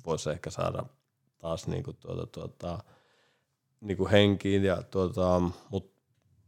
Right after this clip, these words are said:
tällä hetkellä en, ei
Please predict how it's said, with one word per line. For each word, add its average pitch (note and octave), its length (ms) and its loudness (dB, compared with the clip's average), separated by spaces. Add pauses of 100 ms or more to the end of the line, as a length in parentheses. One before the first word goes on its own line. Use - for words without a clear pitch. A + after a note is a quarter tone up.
(140)
tällä A2+ 260 8
hetkellä F#2+ 440 6 (640)
en, G#2 560 4 (160)
ei A2+ 360 2